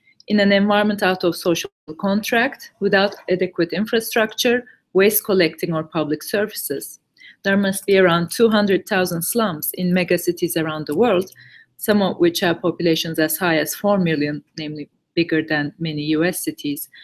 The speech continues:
Mike Davis has named the environment made out of the global capital at the dawn of the twenty-first century as a planet of slums.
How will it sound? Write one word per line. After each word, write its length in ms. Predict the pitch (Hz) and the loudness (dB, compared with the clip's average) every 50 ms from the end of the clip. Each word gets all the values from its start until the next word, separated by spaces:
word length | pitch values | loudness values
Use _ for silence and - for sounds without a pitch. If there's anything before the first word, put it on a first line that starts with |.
| - - _ - | -20 -14 _ 0
Mike 300 | 185 190 185 185 - - | 0 2 2 2 4 4
Davis 320 | 233 247 254 214 220 - | 6 6 6 4 4 4
has 200 | 208 185 185 185 | 4 4 4 4
named 280 | 190 196 196 202 202 190 | 2 2 2 2 4 4
the 100 | 185 175 | 4 4
environment 560 | 175 180 196 208 226 226 214 202 185 196 - | 4 4 4 4 4 4 2 2 -2 -4 -4
made 180 | 180 180 170 | -4 -2 0
out 200 | 175 170 170 165 | 0 0 2 2
of 120 | 165 165 - | 0 -2 -2
the 80 | 170 | -2
global 360 | 165 - 175 170 170 165 160 160 | -2 0 0 0 2 0 -2 -2
capital 520 | - - 254 254 - - - - 196 190 - | -2 -4 -6 -4 -6 -8 -4 -2 -2 -2 -2
at 160 | - 175 175 | -2 -4 -2
the 80 | - 180 | -2 -2
dawn 300 | 170 - 180 180 175 175 | 0 0 0 2 0 -2
of 100 | 165 160 | -2 -2
the 100 | - 160 | -2 -4
twenty-first 640 | 156 - - 165 151 - - - - 160 156 156 | -4 -4 -6 -8 -8 -8 -12 -8 -4 -4 -2 -2
century 500 | - - 254 247 226 - - 226 220 - | 0 2 2 2 0 0 0 0 0 0
as 240 | - 180 175 170 - - | -2 -4 -4 -4 -6 -8
a 80 | - 175 | -10 -12
planet 500 | - - - 165 156 151 143 147 _ - | -10 -8 -6 -6 -6 -6 -8 -12 _ -10
of 180 | - 156 156 - - _ _ | -10 -10 -10 -10 -16 _ _
slums. 560 | - - - - 196 175 156 139 - - - | -16 -10 -4 -2 -2 -2 -2 -6 -8 -12 -14